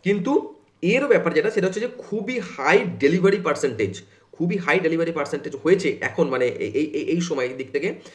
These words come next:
মানে অনেক বেশি পরিমাণে প-, কিন্তু ডেলিভারি হয়েছে। এবং তিন নাম্বার হচ্ছে যে রিলায়েবিলিটি।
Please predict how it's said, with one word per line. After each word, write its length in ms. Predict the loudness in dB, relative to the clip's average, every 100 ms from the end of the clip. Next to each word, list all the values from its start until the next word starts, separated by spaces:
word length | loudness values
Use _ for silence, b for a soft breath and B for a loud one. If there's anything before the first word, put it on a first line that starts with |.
| B
মানে 80 | -6
অনেক 300 | 0 2 4
বেশি 220 | 2 0
পরিমাণে 360 | 4 4 4 2
প-, 680 | 4 4 4 4 2 0 0
কিন্তু 160 | -4 0
ডেলিভারি 320 | 4 6 6
হয়েছে। 260 | 4 2 -4 -4 B _
এবং 200 | 2 2
তিন 100 | 0
নাম্বার 220 | 0 2 2
হচ্ছে 140 | 2
যে 180 | 2 0 -8 _ _ _ _ _ _ _ _ -8 0 6
রিলায়েবিলিটি। 560 | 6 6 6 2 -2